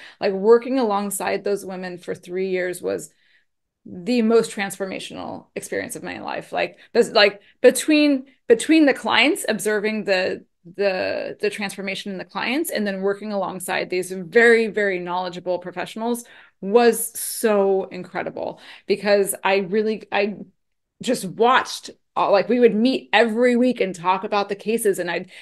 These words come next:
see the advice that they were giving women, and seeing how the advice that they gave them, how it influenced the women's lives and their cases and their children and all this stuff. And I observed all of this. And, like,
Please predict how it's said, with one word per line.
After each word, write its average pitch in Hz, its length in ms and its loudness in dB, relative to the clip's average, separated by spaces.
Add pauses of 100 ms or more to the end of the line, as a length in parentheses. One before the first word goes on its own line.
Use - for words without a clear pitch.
(120)
see 247 320 0
the 226 140 4
advice 202 360 2
that 214 120 -4
they 208 100 2
were 196 120 0
giving 196 520 -2 (100)
women, 202 380 -2
and 180 280 -8 (140)
seeing 226 680 -2
how 214 300 4
the 196 140 4
advice 190 300 2
that 190 100 -6
they 190 100 0
gave 208 280 2
them, 185 180 0
how 185 440 -2 (140)
it - 180 0
influenced 196 600 -2
the 175 100 -6
women's 175 640 -6 (220)
lives 214 600 0
and 180 180 -6
their 160 100 -4
cases 190 600 -4
and 170 120 -6
their 165 120 -8
children 214 420 0
and 170 100 -6
all 180 120 -2
this 185 80 -4
stuff. 214 160 -6
And 175 80 -10
I 175 140 -6 (220)
observed 202 600 2 (100)
all 240 220 6
of 185 100 4
this. 175 260 -6
And, 185 160 -6
like, 170 220 -4